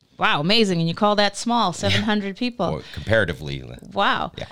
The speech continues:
Speaker 1: So keep going. And so you're a veteran, and that's fantastic.
Speaker 2: Yep.
Speaker 1: And tell us
Speaker 2: Uh,
Speaker 1: more about your life.
Speaker 2: Oh, I've been a chef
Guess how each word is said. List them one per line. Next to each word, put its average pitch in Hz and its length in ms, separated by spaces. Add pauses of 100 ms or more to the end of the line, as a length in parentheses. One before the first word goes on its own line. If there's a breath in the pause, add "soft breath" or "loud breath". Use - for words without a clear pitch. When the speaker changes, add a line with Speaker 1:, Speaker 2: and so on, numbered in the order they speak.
(160 loud breath)
Speaker 1:
So 349 200
keep 427 260
going. 277 340
And 277 200
so 285 120
you're 269 200
a - 20
veteran, 247 400
and 240 100
that's 233 260
fantastic. 233 760
Speaker 2:
Yep. 277 120
Speaker 1:
And 208 320
tell 262 140
us 269 120
Speaker 2:
Uh, 294 40
Speaker 1:
more 311 100
about 254 200
your 170 100
life. 165 320
Speaker 2:
Oh, 131 220
I've 139 180 (260)
been 92 160
a 85 240
chef - 720